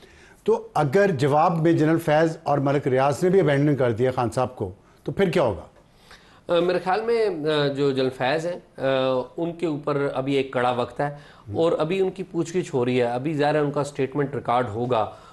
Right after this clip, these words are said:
Speaker 2: और ज़ाहिर है स्टेटमेंट जो उनका रिकॉर्ड जिन हालात में किया जाएगा, वो, अ, फैज साहब तो ज़ाहिर है बड़े प्रेशर में हैं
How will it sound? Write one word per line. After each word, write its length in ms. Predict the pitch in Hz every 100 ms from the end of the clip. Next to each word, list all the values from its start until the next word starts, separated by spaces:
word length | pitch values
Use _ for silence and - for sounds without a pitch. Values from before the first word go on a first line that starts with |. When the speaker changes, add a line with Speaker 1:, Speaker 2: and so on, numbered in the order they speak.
| - -
Speaker 2:
और 100 | 131
ज़ाहिर 180 | 151 165
है 80 |
स्टेटमेंट 480 | 151 156 147 160 165
जो 100 | 156
उनका 240 | 151 147 143
रिकॉर्ड 760 | 135 127 135 135 135 135 123
जिन 220 | 131 131
हालात 360 | 113 110 127 -
में 100 | 151
किया 220 | 147 127
जाएगा, 380 | 120 120 117 151
वो, 400 | 139 151 165 156
अ, 240 | 139 131 127
फैज 260 | - 131
साहब 160 | 165 151
तो 80 | 143
ज़ाहिर 160 | 151 147
है 80 |
बड़े 340 | 135 139 135 127 - - _
प्रेशर 300 | 190 170 175
में 180 | 123
हैं 100 | 104